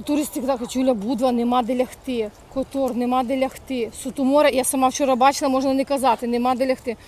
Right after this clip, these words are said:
То тут, будь ласка, де хочете, лягайте. Шушень, браво. Е, плюс будиночки, які можна знімати, чи готелі тут набагато дешевші, ніж в тому самому Которі.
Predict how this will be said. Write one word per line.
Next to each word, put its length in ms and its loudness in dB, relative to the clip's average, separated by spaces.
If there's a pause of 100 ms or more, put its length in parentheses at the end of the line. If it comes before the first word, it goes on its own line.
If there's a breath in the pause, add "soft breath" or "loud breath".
(160 loud breath)
То 100 -4
тут, 180 -4
будь 180 -2
ласка, 360 2
де 120 -4
хочете, 340 -4
лягайте. 520 -2 (1400)
Шушень, 640 -6
браво. 420 0 (200)
Е, 100 -2 (100)
плюс 360 0
будиночки, 840 -2
які 200 -4
можна 280 0
знімати, 460 0
чи 160 -6
готелі 320 0
тут 180 -10
набагато 380 -4
дешевші, 420 -2
ніж 140 -2
в 40 -14
тому 180 -2
самому 320 -4
Которі. 460 -10